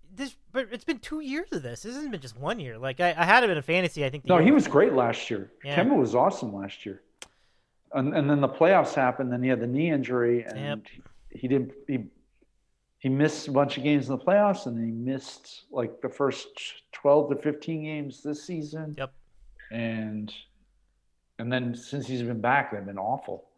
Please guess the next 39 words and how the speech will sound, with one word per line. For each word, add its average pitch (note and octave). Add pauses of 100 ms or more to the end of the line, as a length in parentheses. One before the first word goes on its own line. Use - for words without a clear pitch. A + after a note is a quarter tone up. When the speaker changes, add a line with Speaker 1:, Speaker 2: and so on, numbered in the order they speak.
(100)
Speaker 1:
Yeah, B2+ (180)
yeah. A2
Speaker 2:
Um, F#2+ (480)
yeah, G#2+
I, C#3+
I, D#3
I, D3
I D3
just, C#3+
I C3
think C#3
they A#2+
just, - (800)
honestly, C#3 (360)
I'm C#3
not, D3+
I'm D3
not D#3+
in B2+
panic B2+
mode. C3+
I'm A2
like, G#2 (380)
whatever. A2
They, A2+ (160)
they're B2
still, C#3
like, A#2+
one A#2+
of A#2
the A2+
Speaker 1:
<laughs> A#2
Speaker 2:
youngest A2+
teams A#2+
in, G#2+ (120)
in A#2
basketball. C3+
Speaker 1:
Yeah. B2+ (600)
Speaker 2:
And, A2+